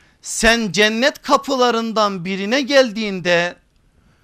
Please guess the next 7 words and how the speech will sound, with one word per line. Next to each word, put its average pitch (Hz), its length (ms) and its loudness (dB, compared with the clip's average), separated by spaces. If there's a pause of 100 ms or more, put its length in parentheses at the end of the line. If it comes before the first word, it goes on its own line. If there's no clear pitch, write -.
(320)
çocuğun, 214 560 -2
o 185 160 -4
vefat 254 400 0
eden 214 260 -2
çocuğun 170 720 -6 (640)
teşrifatçı 214 840 -4
olacak, 202 800 2